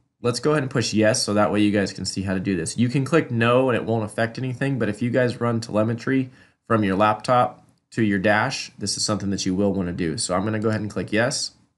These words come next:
And then your dash info page is gonna pop up here. And then what you're gonna wanna do is you're gonna wanna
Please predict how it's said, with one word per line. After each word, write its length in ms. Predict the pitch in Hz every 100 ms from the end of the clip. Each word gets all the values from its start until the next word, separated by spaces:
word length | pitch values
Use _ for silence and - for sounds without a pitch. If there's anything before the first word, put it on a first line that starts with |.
| _ _ _ _ _ _ _ _ -
And 160 | 101
then 300 | 110 107 107
your 160 | - 101
dash 380 | 98 135 131 120
info 240 | 101 107
page 240 | - 107 101
is 80 |
gonna 160 | 101 98
pop 260 | - 104 104
up 160 | 101
here. 380 | - 107 120 147 -
And 180 | 98 101
then 160 | 101
what 220 | 98 98
you're 60 | 98
gonna 180 | 101 98
wanna 160 | 98
do 260 | 95 110 110
is 140 | 117
you're 80 | 104
gonna 160 | 104 95
wanna 320 | 98 92 85